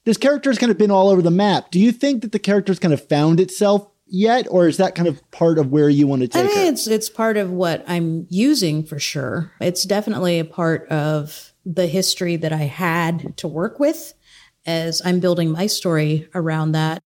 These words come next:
Speaker 2: I mean, it's a very, it's a very big part of my story just in general is the fact that, yeah, she doesn't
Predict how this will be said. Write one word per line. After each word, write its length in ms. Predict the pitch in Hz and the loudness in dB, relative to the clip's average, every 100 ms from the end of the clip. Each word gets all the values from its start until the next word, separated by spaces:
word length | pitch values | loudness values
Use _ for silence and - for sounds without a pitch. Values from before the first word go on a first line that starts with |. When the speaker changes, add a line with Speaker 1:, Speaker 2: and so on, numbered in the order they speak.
| - | -4
Speaker 2:
I 60 | 214 | 0
mean, 180 | 208 | 0
it's 240 | 185 170 - | 0 -2 -4
a 80 | 190 | -6
very, 440 | 175 214 269 254 233 | -2 0 2 0 -2
it's 180 | 240 | -2
a 40 | 240 | -2
very 380 | 196 294 240 190 | 0 0 2 -2
big 260 | 175 170 | -6 -8
part 360 | 185 170 - - | -10 -10 -12 -12
of 360 | 175 170 170 - _ _ - _ - | -8 -6 -8 -14 _ _ -20 _ -6
my 160 | 170 | -2
story 360 | 170 - 156 156 | -2 0 0 0
just 240 | 160 160 | -2 -6
in 140 | 151 147 | -4 -2
general 400 | 196 262 135 98 | 0 0 -2 -6
is 180 | 135 - | -8 -8
the 80 | |
fact 300 | 156 160 160 | -4 -4 -2
that, 100 | 165 | -4
yeah, 220 | - 190 - | -4 -4 -4
she 180 | - | -4
doesn't 320 | 214 208 185 | -2 -2 -2